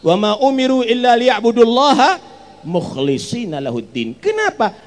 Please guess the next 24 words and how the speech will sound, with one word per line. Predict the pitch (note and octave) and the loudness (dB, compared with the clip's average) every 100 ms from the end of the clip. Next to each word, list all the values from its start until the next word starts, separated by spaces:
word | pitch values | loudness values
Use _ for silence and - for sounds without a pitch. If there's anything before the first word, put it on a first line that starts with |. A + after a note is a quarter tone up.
| - | -12
Orang | D4 _ D4 C#4+ | -12 _ -10 -4
kalau | C#4 C4+ | 0 0
enggak | C#4 C4+ | 2 0
ikhlas, | - B3 _ - C#4+ D#4 - - | 0 -6 _ -6 -4 -4 -6 -8
ibadah | A3 D4+ D#4 B3+ | -2 -2 0 -2
enggak | A3+ | -6
sampai | C4 C#4 B3+ C4 | -8 -6 -4 -4
kepada | C4 C4 B3+ | -4 -4 -4
Allah. | C4+ C4 F#3+ | 0 0 0
Salah | - A3 A3 F#3+ D#3+ C#3+ | -4 -8 -6 -6 -8 -10
alamat. | D#3 D#3 E3+ E3 G#3+ G#3 _ _ _ _ _ _ _ - _ - - - - - _ _ _ _ _ _ _ _ _ - | -12 -10 -12 -10 -14 -14 _ _ _ _ _ _ _ -20 _ -20 -20 -20 -20 -20 _ _ _ _ _ _ _ _ _ -16
Ada | G2 G2+ F#2+ | -12 -12 -10
orang | G2+ A2+ B2 C3+ C#3 - - _ | -10 -8 -10 -14 -20 -20 -20 _
dari | G2+ G#2+ G#2+ | -10 -8 -10
Tegal | A2+ G2+ G#2 F2+ | -12 -12 -10 -10
nih, | F2 E2+ - - | -12 -16 -20 -18
kirim | - A#2 G#2+ | -14 -14 -16
surat | A2 A#2 C#3+ _ | -14 -14 -14 _
kepada | A#2+ A#2+ G2+ A2 G#2 - C#3+ D#3 - _ _ - | -14 -14 -12 -12 -12 -12 -14 -16 -20 _ _ -20
saudaranya | - B2+ A2+ G#2+ G#2+ C3+ C#3 | -14 -12 -10 -12 -12 -12 -14
yang | A#2+ | -14
ada | A#2 A#2 | -14 -12
di | A2+ | -12
Jakarta. | G2+ G#2 - | -14 -16 -18